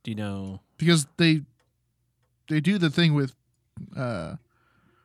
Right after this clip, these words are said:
Speaker 2: they introduced Deep Space Nine in T N G, remember?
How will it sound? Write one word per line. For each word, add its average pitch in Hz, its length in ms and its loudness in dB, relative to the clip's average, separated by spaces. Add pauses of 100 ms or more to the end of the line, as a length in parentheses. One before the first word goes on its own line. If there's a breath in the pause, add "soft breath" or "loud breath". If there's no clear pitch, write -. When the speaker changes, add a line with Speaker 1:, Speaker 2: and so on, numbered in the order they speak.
(480)
Speaker 2:
they 156 80 0
introduced 170 320 4
Deep 180 100 4
Space 160 200 2
Nine 160 200 4
in 143 180 0
T 151 160 -2
N 139 140 -4
G, 139 280 -6
remember? 127 320 -8